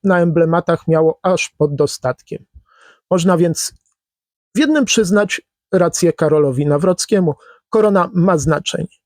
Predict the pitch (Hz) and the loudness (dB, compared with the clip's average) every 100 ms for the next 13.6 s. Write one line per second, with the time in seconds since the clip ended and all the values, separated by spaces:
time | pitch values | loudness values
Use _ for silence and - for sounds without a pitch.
0 | _ 196 247 214 - 180 160 170 - 165 | _ 0 2 2 2 0 0 0 2 0
1 | 151 170 202 185 185 - 185 - 196 185 | 2 2 2 2 0 0 0 0 -2 0
2 | 185 - 170 175 - 180 165 165 214 202 | -4 0 0 2 0 0 2 4 2 0
3 | - - 214 196 185 175 175 _ - 170 | -6 -4 0 2 2 0 -2 _ -2 -2
4 | 165 202 185 170 - 175 165 165 151 - | 0 -2 0 -2 0 0 0 -2 -2 -2
5 | - 196 202 180 190 170 - - - 175 | 0 2 2 0 -2 -4 -12 -16 -4 -2
6 | 240 - 247 220 208 208 196 202 214 208 | 0 0 0 2 2 2 0 0 0 2
7 | 202 185 165 147 - _ - _ 214 180 | 2 0 0 -2 -4 _ -20 _ -4 -2
8 | - 185 160 208 185 - 175 165 185 214 | -2 -2 0 0 0 0 0 2 2 2
9 | 226 - 226 208 - 160 156 160 151 143 | 0 -2 -2 -2 -2 0 0 0 -2 -2
10 | - 170 160 - - - _ _ _ _ | -2 -2 -2 -6 -10 -10 _ _ _ _
11 | _ - 233 285 302 302 262 196 247 - | _ -6 -2 0 0 2 2 2 0 -2
12 | - 226 240 240 233 202 - 180 - 175 | 0 2 2 2 0 0 -2 -4 0 0
13 | 165 160 160 175 208 | 0 0 0 0 0